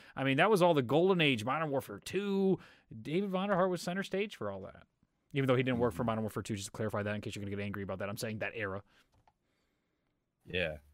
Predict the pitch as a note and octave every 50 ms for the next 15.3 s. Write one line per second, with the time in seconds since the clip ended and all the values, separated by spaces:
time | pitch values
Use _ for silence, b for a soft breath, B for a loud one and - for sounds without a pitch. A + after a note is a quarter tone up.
0 | _ _ _ _ _ _ _ _ - G2+ A2 C3 C#3 C#3 C#3+ B2+ A#2+ B2 A#2 A2+
1 | G#2+ G2+ F#2+ F#2 G2 G2+ G2 G2+ F#2 E2+ F2 F#2 F2+ D2+ - - - - - G#2+
2 | G2+ G2 F#2 F2 E2 F2 E2+ E2 E2+ E2 E2 E2 - - - - - F2 E2 F2+
3 | F2 F2 E2+ D#2 - D#2+ D#2 D#2+ - - E2 D2+ D#2 D2+ - - F#2 - - F#2+
4 | F2+ F2+ F2 E2 D#2 D#2 - - D#2+ D#2 D#2 - F#2 E2 D#2+ D#2+ D2 - D2+ C#2+
5 | - E2 E2 E2 D#2 D2 - - D#2+ D#2 D#2+ E2+ - _ _ _ _ C#2+ C#2+ D2+
6 | D2 C#2+ - - A2 B2 - - - - - F#2+ D#2 D2+ - _ _ - - -
7 | - - - _ _ - F2+ - - - G2+ F#2+ - _ G#2+ G2 E2+ E2 F2 E2+
8 | C#2+ D#2+ E2 F2 F#2+ F2 D#2 D2 D2 - _ _ - D#2+ D#2 D2+ D#2 E2+ F2+ -
9 | - F2+ E2 D#2 - - - G#2 - F2 F2+ E2+ E2 - E2+ E2 D#2+ D#2 D#2 C#2+
10 | D#2 D#2+ D2+ C#2+ - _ _ _ _ _ C#3 C3 B2+ B2 A#2+ B2 A#2+ - _ _
11 | _ _ _ _ _ _ _ _ _ _ _ _ _ _ _ _ _ _ _ _
12 | _ _ _ _ _ _ - F2 D#2 - F2 F2+ F2 E2+ E2+ E2 D#2+ D2+ - -
13 | D2+ D2 C#2+ D2+ - - _ _ _ _ _ _ _ _ _ _ _ _ _ -
14 | D4+ E4+ F4+ E4 B3 B2 G2+ G2 - - C3 B2+ A#2+ A#2 A#2 A#2 A2+ F#2 - A2+
15 | A#2 - - - A2 G#2